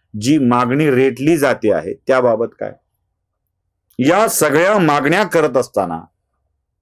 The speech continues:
एक गोष्ट लक्षात येते आणि ती स्पष्टपणे लक्षात येते की एका व्यक्तीला बदनाम करायचं, एका व्यक्तीवर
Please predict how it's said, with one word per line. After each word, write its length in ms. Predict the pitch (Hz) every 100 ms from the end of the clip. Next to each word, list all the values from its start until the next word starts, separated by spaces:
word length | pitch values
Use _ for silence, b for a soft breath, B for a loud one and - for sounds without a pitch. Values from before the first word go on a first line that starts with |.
| _ _ -
एक 200 | 170 185
गोष्ट 280 | 151 156 147
लक्षात 340 | 131 120 113
येते 400 | 95 78 76 - _ _ _ _ _ _ _ _ _ _ _ _ _
आणि 120 | 101 113
ती 120 | 120
स्पष्टपणे 640 | - 127 - 156 147 127
लक्षात 280 | 101 - 87
येते 340 | 76 - - - _ _ _ _ _ _ _
की 140 | 170 170
एका 380 | 143 151 - 208
व्यक्तीला 600 | 208 156 - - 180 190
बदनाम 500 | 170 143 131 139 135
करायचं, 420 | 117 104 156 - - _ _ _ _ _ _ _ _
एका 280 | 113 113 139
व्यक्तीवर 580 | 110 104 - 139 131